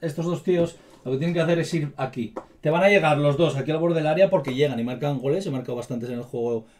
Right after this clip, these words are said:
en el D L C del Mundial, pero es que tienen que llegar atrás de defender, ¿vale? Media punta.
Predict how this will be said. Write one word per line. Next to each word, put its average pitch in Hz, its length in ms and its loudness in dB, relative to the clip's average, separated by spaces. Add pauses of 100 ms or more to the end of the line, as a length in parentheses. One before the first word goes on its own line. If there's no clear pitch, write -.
(100)
en 113 60 -6
el 113 40 -4
D 117 60 -2
L 117 80 -6
C 127 100 -8
del 123 80 -6
Mundial, 156 420 -2 (340)
pero 180 360 4
es - 100 -18
que 151 100 -4
tienen 151 200 -2
que 143 80 -2
llegar 127 180 0
atrás 110 240 -6
de 110 80 -8
defender, 110 520 -10
¿vale? 123 260 -12 (1080)
Media 160 220 6
punta. 160 520 4